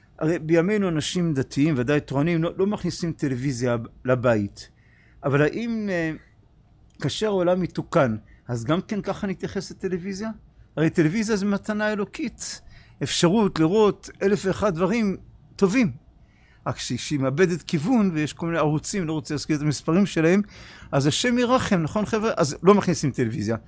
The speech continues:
אבל בעזרת השם נזכה למצב שבו נכניס, נכון, חבר'ה?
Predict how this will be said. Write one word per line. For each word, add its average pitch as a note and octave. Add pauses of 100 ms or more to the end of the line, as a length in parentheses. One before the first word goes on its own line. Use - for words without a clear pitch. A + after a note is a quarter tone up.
(320)
אבל B2+
בעזרת C3+
השם G3+
נזכה F3+
למצב D3
שבו B2+
נכניס, A3+
נכון, C#3+
חבר'ה? G#3